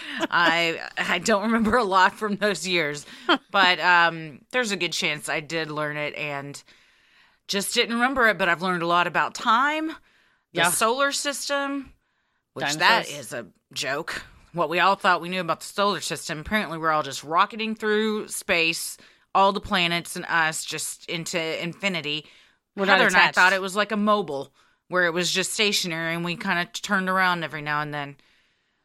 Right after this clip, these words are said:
Speaker 1: Turns out.
Speaker 2: Turns out we
Speaker 1: <laughs> Turns
Speaker 2: were
Speaker 1: out,
Speaker 2: wrong.
Speaker 1: no.
Speaker 2: Turns out also, uh, Tommy just casually at dinner the other night said, "I read a re-, really interesting article about time travel today." Turns out, um,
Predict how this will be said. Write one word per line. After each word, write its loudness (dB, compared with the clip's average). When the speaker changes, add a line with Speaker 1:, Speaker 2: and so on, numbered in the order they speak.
Speaker 1:
Turns -6
out. -2
Speaker 2:
Turns -4
out 2
we -2
Speaker 1:
<laughs> 0
Turns 4
Speaker 2:
were -2
Speaker 1:
out, 4
Speaker 2:
wrong. 4
Speaker 1:
no. -6
Speaker 2:
Turns -2
out 4
also, 0
uh, 0
Tommy 0
just -4
casually 2
at -2
dinner 0
the 0
other 2
night 0
said, 2
"I -8
read -10
a -6
re-, -4
really 2
interesting -4
article 0
about 0
time -4
travel -2
today." -4
Turns -4
out, 2
um, 0